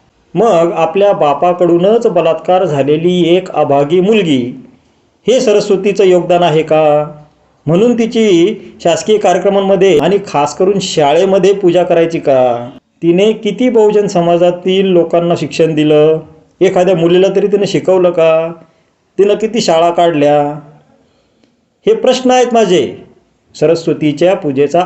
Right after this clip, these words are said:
आग्रह धरणाऱ्यांसाठी. सरस्वती हे तथाकथित वैदिक धर्मातील एक दैवत आहे. मग एका धर्माचं दैवत असलेल्या प्रतीकाची शाळेमध्ये पूजा का व्हावी? सरस्वतीच्या ऐवजी सावित्रीची पूजा का होऊ नये,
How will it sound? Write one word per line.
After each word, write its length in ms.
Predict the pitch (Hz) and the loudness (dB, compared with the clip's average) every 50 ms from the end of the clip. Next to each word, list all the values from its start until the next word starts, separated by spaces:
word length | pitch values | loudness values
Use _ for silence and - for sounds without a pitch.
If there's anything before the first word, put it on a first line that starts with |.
| - - | -2 -4
आग्रह 340 | 135 139 131 147 151 151 151 | -4 -2 0 0 0 2 0
धरणाऱ्यांसाठी. 760 | 135 131 113 123 123 113 113 113 113 - 117 104 101 107 - - - _ _ _ _ _ _ _ _ _ _ _ _ _ _ _ - - | 0 -2 -4 -4 -4 -4 -4 -4 -6 -8 -10 -10 -10 -14 -18 -20 -20 _ _ _ _ _ _ _ _ _ _ _ _ _ _ _ -6 -2
सरस्वती 600 | 135 139 180 196 190 - - 147 135 - 143 143 | 0 0 0 0 -2 -2 -4 -4 -2 -2 -2 -2
हे 200 | 123 127 147 170 180 - - | 0 0 0 0 -2 -2 -4
तथाकथित 720 | 147 - - 165 170 175 170 - 151 - 165 175 185 185 | -4 -4 -2 -2 -2 -2 -2 -4 -6 -4 -4 -4 -2 0
वैदिक 600 | 170 135 135 139 143 139 139 170 196 202 190 220 208 - - | 0 2 2 2 0 0 0 -2 -4 -4 -4 -4 -6 -6 -6
धर्मातील 540 | - 117 139 120 131 143 147 - 214 214 202 | -8 -6 -4 -2 0 0 -2 -2 -2 0 0
एक 140 | 202 185 151 | 0 0 0
दैवत 340 | 160 151 147 143 135 139 127 | 0 0 2 2 0 0 0
आहे. 240 | 120 107 104 98 90 - - _ _ _ _ _ _ _ _ _ - | -2 -4 -4 -8 -14 -18 -20 _ _ _ _ _ _ _ _ _ -6
मग 380 | 135 156 190 185 156 151 147 | -2 0 2 2 2 2 0
एका 260 | 170 170 170 190 190 | 0 0 0 0 0
धर्माचं 600 | 185 160 139 127 131 139 147 143 - 185 190 160 | 0 0 0 0 0 0 0 0 0 0 0 0
दैवत 400 | 143 151 151 151 160 180 196 190 - - | 2 2 2 4 2 2 0 -2 -4 -6
असलेल्या 520 | 160 156 - - 143 143 139 139 156 175 | -6 -6 -4 -2 0 0 2 2 2 0
प्रतीकाची 760 | 180 175 - 165 - - - 196 185 - 170 151 - - 190 180 | 0 -2 -2 -4 -4 -2 -6 -6 -2 -2 -2 -2 -2 -4 -8 -4
शाळेमध्ये 540 | - 156 143 147 156 170 175 175 170 185 | -2 0 0 2 2 2 0 0 0 0
पूजा 280 | 180 185 185 175 202 208 | 0 0 0 0 0 0
का 160 | 208 233 233 | 0 0 2
व्हावी? 500 | 214 185 160 151 151 147 147 147 143 143 - - - _ _ _ _ _ _ _ _ _ _ _ _ _ _ _ _ _ _ _ _ _ _ _ _ _ _ - - | 2 2 2 2 0 0 -2 -4 -4 -6 -8 -12 -18 _ _ _ _ _ _ _ _ _ _ _ _ _ _ _ _ _ _ _ _ _ _ _ _ _ _ -4 -2
सरस्वतीच्या 760 | 147 185 190 - - 175 170 175 170 156 139 - 196 214 - 156 | 0 0 0 0 0 0 0 0 -2 -4 -2 0 0 0 0 0
ऐवजी 380 | 160 160 160 165 160 180 214 | 0 2 2 2 0 0 -2
सावित्रीची 640 | 208 - 165 143 156 180 185 - 208 190 180 185 233 | -2 0 0 0 0 0 0 0 -2 -2 -2 -2 -4
पूजा 440 | 233 233 214 185 175 175 208 240 254 | -4 0 0 0 2 2 2 2 0
का 220 | 254 - 262 247 262 | 0 0 0 0 0
होऊ 340 | 240 196 180 185 185 185 | 2 2 2 4 4 4
नये, 420 | 180 170 160 156 151 151 151 151 | 2 2 2 2 2 0 0 -2